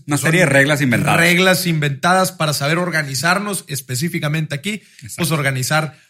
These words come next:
Speaker 2: nuestra transferencia de valor, nuestro dinero,
Speaker 1: Y aquí,
Speaker 2: ¿no?
Speaker 1: y aquí voy a poner el primer watch out, y qué bueno que empieza así, me gusta mucho que sea metódico. Eh, cuando pensamos en estas ideas de órdenes económicos, y por eso empecé diciendo que estas cosas son inventadas,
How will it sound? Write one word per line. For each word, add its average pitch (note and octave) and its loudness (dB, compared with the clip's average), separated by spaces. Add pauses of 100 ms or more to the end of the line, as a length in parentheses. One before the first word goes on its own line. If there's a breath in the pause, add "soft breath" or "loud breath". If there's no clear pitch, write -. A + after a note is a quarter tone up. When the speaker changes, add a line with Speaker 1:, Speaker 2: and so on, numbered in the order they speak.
(140 soft breath)
Speaker 2:
nuestra C3+ -4
transferencia C3 -4
de C3 0
valor, B2+ -2
nuestro A#2+ -8
dinero, G2+ -6
Speaker 1:
Y - 2
aquí, D#3+ 0
Speaker 2:
¿no? F3 -10
Speaker 1:
y D#3+ 0
aquí D#3 -2
voy G3+ 0
a G3+ -4
poner F3+ 0
el F3+ -4
primer D3+ 2
watch C#3+ 2
out, G#2 -2
y - -10
qué - -6
bueno C#3+ -2
que D#3 -4
empieza C3+ -4
así, C#3 -4
me C#3 0
gusta A#2 -4
mucho B2 -2
que B2+ -8
sea A2 -4
metódico. G#2 -6 (420 soft breath)
Eh, A#2 -2
cuando D3 2
pensamos F#3+ 0
en G#3+ 0
estas F#3+ -4
ideas D#3 -2
de E3 -2
órdenes D#3 0
económicos, C3 0
y - -14
por A2 -4
eso A#2+ -2
empecé C3+ 0
diciendo C3 0
que - -8
estas B2+ -6
cosas C3+ -2
son C3+ 2
inventadas, A#2+ 0